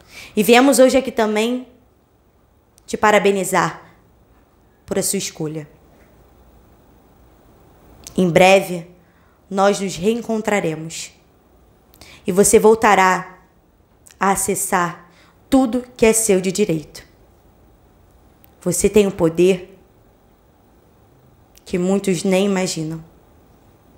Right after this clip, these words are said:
Parem de rivalidade, parem de julgar, parem de achar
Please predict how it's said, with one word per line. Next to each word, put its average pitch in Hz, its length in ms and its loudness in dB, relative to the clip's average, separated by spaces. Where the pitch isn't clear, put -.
Parem 196 560 2
de 175 100 -12
rivalidade, 180 840 0
parem 226 360 2
de 202 120 -6
julgar, 190 840 -2
parem 240 360 2
de 226 100 -2
achar 208 800 -2